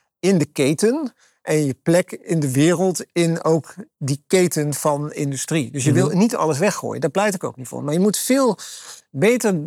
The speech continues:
Speaker 1: nadenken over wat past wel, wat past niet.
Speaker 2: Mhm.
Speaker 1: En dan daarnaast, naast wat we hebben en, en die chemie en de industrie,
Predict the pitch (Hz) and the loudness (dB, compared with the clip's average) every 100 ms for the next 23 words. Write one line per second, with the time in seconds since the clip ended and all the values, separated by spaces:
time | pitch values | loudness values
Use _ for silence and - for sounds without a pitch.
0 | 190 160 156 202 214 190 170 143 156 151 | -8 -2 0 2 2 0 -2 -2 -2 0
1 | 220 - - 175 - 175 180 170 - 175 | 0 -2 -2 -2 0 0 0 -2 -2 -2
2 | - 165 - 170 139 139 123 127 151 _ | -2 -4 0 0 0 0 0 0 -4 _
3 | _ _ _ - 170 165 165 - _ _ | _ _ _ 0 4 4 2 -6 _ _
4 | _ 139 151 165 147 - 156 139 - 143 | _ 0 2 2 2 -2 0 0 0 -4
5 | - 127 151 139 127 127 131 135 123 123 | -2 0 2 2 0 0 -4 -4 -4 -4
6 | 120 127 135 135 117 120 123 - 147 131 | -6 -4 -2 -2 -4 -8 -8 -2 0 0